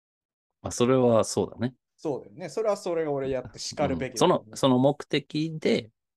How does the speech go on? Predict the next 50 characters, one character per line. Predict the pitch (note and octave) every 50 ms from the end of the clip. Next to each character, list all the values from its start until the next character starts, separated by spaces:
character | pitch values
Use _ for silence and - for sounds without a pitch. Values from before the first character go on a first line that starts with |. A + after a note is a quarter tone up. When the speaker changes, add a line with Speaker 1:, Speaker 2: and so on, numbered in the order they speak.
| _
Speaker 2:
そ | - - D3+ C#3+ B2+
う |
そ |
う |
そ | A2
う | F2
そ | G#2
う。 |
Speaker 1:
マ | G#2 F#2+
ッ |
チ | - - C3+ G#2
ン | F#2
グ | E2+ F#2
し | - -
て | G2+ F#2
る | F#2
わ | F2 D#2
け | - C2
だ | -
か | - B1
ら | C2
ね。 | G2+ C#3
Speaker 2:
そ | E3 C#3 A2
う | F#2+
そ | - A#2 G2+
う | G2
そ | - - G2
う | G2
そ | - -
う | -
そ | - - E2+
う。 |
Speaker 1:
は | D#2 - E2 D#2+
い |
は | D#2+
い | -
は | - -
い。 | - - - - - - _ _ _ _ _ _ _ -
Speaker 2:
そ | D4+
れ | D4
は | D4 C#4
も | A3+ E3 C#3+ A#2 F#2 D#2+ - _
う | _
十 | - A2 G#2+ A2+ A#2+ A2+
分 | A#2 A#2+ G#2 F#2+ F#2+
う | G2
な | G2 G2 F#2
ず | F#2 F#2+
け | _ -
る。 | -